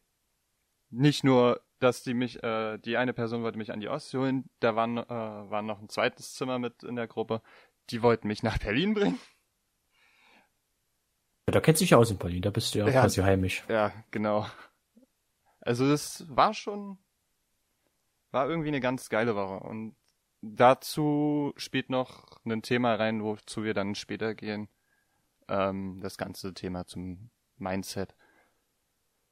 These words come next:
Speaker 1: Aber erstmal gehen wir zum Pizzaboten, denn der war auf Tour.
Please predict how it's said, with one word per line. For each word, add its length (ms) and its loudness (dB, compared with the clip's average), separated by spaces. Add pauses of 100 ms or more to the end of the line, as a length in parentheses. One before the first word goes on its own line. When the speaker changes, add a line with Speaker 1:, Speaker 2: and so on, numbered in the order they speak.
(180)
Speaker 1:
Aber 220 8
erstmal 360 6
gehen 140 2
wir 120 4
zum 360 -8 (300)
Pizzaboten, 720 -2 (200)
denn 120 2
der 180 2
war 400 0
auf 180 -6
Tour. 340 -4